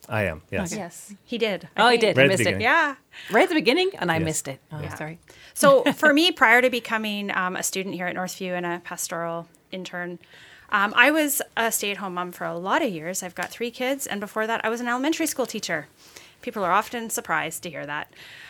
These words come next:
Speaker 3: Um, but yeah, I loved kids, and I loved teaching them, and I thought I would do it for a lot of years. And then I started teaching the Bible to women and started to love that a lot.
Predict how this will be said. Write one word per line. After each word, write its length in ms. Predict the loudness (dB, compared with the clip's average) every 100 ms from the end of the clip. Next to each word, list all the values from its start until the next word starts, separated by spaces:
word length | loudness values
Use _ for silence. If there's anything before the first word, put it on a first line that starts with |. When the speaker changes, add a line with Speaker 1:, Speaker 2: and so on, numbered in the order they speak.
| 0
Speaker 3:
Um, 520 | 6 8 8 4 -2 -10 _ _ _ -8
but 100 | 2
yeah, 180 | 6 6
I 140 | 4 2
loved 420 | 2 2 0 -2
kids, 340 | -2 0 0
and 120 | 0 0
I 80 |
loved 480 | -2 0 0 0 -4
teaching 380 | -8 -6 -6 -4
them, 220 | -2 0 0
and 80 | -2
I 80 |
thought 240 | -2 -2 -2
I 80 | -2
would 140 | -4
do 100 | -6
it 80 | -6
for 120 | -6
a 60 | -4
lot 160 | -4
of 60 | -4
years. 340 | -2 -4 -4
And 120 | -6
then 80 | -6
I 40 | -6
started 240 | -6 -8
teaching 240 | -8 -10
the 60 | -8
Bible 420 | 0 2 4 2 0
to 120 | -2
women 480 | 0 2 2 0 -2 -20 -20 _
and 220 | -2 -2 -2
started 260 | -2 -4
to 80 | -6
love 200 | -8 -8
that 280 | -6 -8 -8 -10
a 60 |
lot. 340 | -8 -6 -8